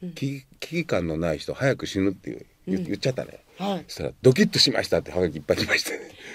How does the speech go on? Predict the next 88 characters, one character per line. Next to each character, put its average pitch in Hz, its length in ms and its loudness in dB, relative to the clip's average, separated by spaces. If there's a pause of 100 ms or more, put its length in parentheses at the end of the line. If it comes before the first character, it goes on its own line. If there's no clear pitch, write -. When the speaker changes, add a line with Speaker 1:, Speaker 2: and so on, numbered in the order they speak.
(360)
Speaker 1:
い 175 160 -8
や 170 500 -4
ー、 185 60 -6
だ 202 100 2
っ 220 80 0
て、 190 220 2 (340)
意 269 140 0
外 285 240 2
と 330 120 6
こ 277 120 6
れ 254 60 12
四 285 120 8
つ - 140 -10
と 226 100 6
も 214 220 0
持 180 140 -2
っ 175 40 -2
て 226 160 0
る 226 100 4
人 220 200 -2
っ 180 40 -4
て 175 360 -2 (120)
少 - 220 2
な 381 160 8
く 247 100 -2
な 196 120 4
い 220 80 8
こ 349 120 6
と 180 100 2
な 160 120 0
い 185 60 2
で 175 80 2
す - 140 -8
よ - 60 4 (120)
ね。 - 200 6
Speaker 2:
う - 40 0
ん、 - 20 2
そ - 0 -
う - 0 -
そ - 140 -6
う。 - 60 -10 (440)
う 214 100 0
ん。 233 220 6
Speaker 1:
う 208 60 4
ん。 160 120 -4 (380)
ね。 302 320 2 (120)
Speaker 2:
う - 40 -16
ん。 - 20 -16 (400)
Speaker 1:
や - 80 -16
っ - 80 -20
ぱ 311 80 -2
り 226 360 -4
自 226 160 -4
分 302 180 4
で 392 140 4
危 - 120 -12
機 262 120 -14
感 185 360 -2
持 190 160 -2
っ 190 60 -14
て、 254 320 4 (640)
ね、 277 440 6
Speaker 2:
う - 40 -8
ん。 117 220 -10
Speaker 1:
や 240 100 -6
っ - 40 -10
ぱ 330 100 2
り 254 180 -2 (140)
一 453 120 8
歩 214 440 4
踏 302 120 2
み 339 80 8
出 370 80 6
さ 370 140 4
な 262 80 6
い 190 40 2
と 180 100 -4
ダ 196 120 0
メ 277 100 0
で 277 80 0
す 190 100 -8
よ 175 60 -4
ね。 202 160 -2
Speaker 2:
そ - 80 -20
う - 40 -20
そ - 140 -20
う - 20 -18
そ - 0 -